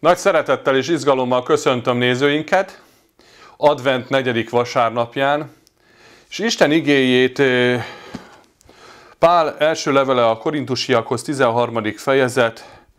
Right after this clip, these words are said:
tizedik versétől fogom olvasni. Így hangzik. "Amikor pedig eljön a tökéletes, eltöröltetik a töredékes. Amikor gyermek voltam, úgy szóltam, mint gyermek,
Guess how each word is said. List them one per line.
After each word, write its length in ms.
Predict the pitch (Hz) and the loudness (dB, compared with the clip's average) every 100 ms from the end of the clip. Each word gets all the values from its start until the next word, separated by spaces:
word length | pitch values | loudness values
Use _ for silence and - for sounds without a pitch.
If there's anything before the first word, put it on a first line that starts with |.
| _ _ - _ | _ _ -20 _
tizedik 500 | - 170 143 117 110 | -2 2 2 0 -4
versétől 840 | 123 120 107 127 107 - 104 98 95 - | 0 0 0 -4 -6 -2 -2 -2 -6 -16
fogom 380 | - 107 101 98 | -14 -10 -8 -6
olvasni. 600 | 95 92 - - 85 82 _ _ | -8 -8 -12 -14 -18 -18 _ _
Így 240 | 147 120 | -8 -6
hangzik. 580 | - 98 87 82 62 - _ _ _ _ _ _ _ _ _ - - - - | -8 -12 -12 -16 -18 -20 _ _ _ _ _ _ _ _ _ -20 -20 -20 0
"Amikor 480 | 160 214 214 190 | 2 2 0 0
pedig 300 | - 170 165 | 2 0 2
eljön 300 | 160 208 196 | 2 2 2
a 80 | 165 | 0
tökéletes, 1000 | 165 208 214 170 127 - 107 92 - - - _ _ | 0 -2 2 2 2 -2 -4 -6 -8 -10 -18 _ _
eltöröltetik 1000 | 117 117 123 117 113 113 110 120 110 - - | 0 0 0 2 2 0 -4 -4 -8 -10 -10
a 100 | 123 - _ _ | -8 -8 _ _
töredékes. 840 | - 127 107 101 95 95 90 - - - - - - - | -2 0 0 -2 -6 -6 -8 -8 -14 -18 -20 -20 -20 -2
Amikor 440 | 175 185 - 135 | 0 0 0 -2
gyermek 480 | 117 151 170 170 160 | 2 2 2 0 -2
voltam, 500 | 151 156 151 165 156 151 | 0 0 0 -2 -2 -2
úgy 180 | 135 | -2
szóltam, 480 | 127 131 117 - 107 | 0 0 0 0 -4
mint 360 | 104 95 90 - | -2 -8 -10 -12
gyermek, 800 | 120 120 127 127 123 120 - - | 0 0 2 0 -2 -4 -16 -20